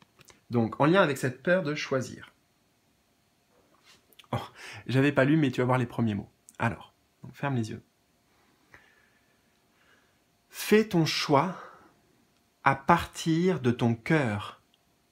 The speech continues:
Un choix qui t'offre une paix intérieure. Un choix qui t'ouvre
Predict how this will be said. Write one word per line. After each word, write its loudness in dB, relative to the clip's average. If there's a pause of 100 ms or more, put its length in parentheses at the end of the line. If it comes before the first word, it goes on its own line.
(1300)
Un 4
choix -2 (600)
qui -16
t'offre 0
une 2
paix -4 (440)
intérieure. -2 (1400)
Un 4
choix 0 (460)
qui -8
t'ouvre -2